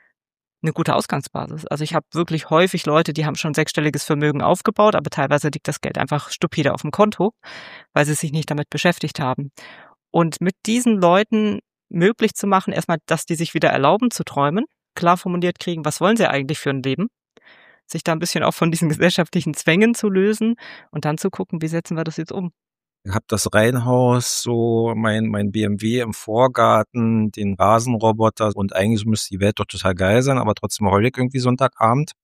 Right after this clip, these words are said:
Speaker 2: Was sind denn so klassische drei Mythen, mit denen die Leute so zu dir kommen, den du dann so aufbrichst? Zum Beispiel, also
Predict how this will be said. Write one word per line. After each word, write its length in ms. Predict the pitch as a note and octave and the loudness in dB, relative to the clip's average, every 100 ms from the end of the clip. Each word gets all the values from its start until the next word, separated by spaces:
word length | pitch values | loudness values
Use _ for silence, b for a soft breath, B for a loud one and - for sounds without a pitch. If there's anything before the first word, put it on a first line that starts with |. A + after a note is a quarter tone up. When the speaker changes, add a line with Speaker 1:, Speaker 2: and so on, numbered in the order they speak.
| - | -6
Speaker 2:
Was 100 | - | 2
sind 120 | B2 | 4
denn 120 | C3+ | 4
so 160 | G#2+ F2+ | 2 -4
klassische 600 | - - A#2+ - C3+ C3 | -4 0 0 0 -4 -4
drei 400 | - - F2+ B2 | -4 -2 0 2
Mythen, 800 | A#2 G#2+ A#2+ - C3 A2+ A2 G#2+ | 2 2 0 -2 0 2 4 2
mit 140 | G2+ - - | 0 -2 0
denen 180 | A2 | 2
die 120 | B2 G2+ | 2 2
Leute 460 | G2 G#2 - C3 | 2 2 2 0
so 200 | G#2+ G#2 | 2 -2
zu 320 | - - - | -2 -6 -4
dir 160 | A2+ B2+ - | 2 2 2
kommen, 720 | - - A2 A2+ A2+ A2+ G#2 | -2 2 4 4 2 -2 -4
den 220 | A2 G#2+ | 0 2
du 100 | G#2 | 2
dann 380 | G2 G2 G2 G2 | 2 2 4 2
so 160 | F#2 G2 | 2 2
aufbrichst? 640 | F2+ F#2 - - E2 - - | 2 0 -4 -6 -6 -4 -6
Zum 160 | G2+ | -2
Beispiel, 420 | F#2+ F2+ - F#2+ F2 | -2 -2 -4 -6 -4
also 160 | F2 | -6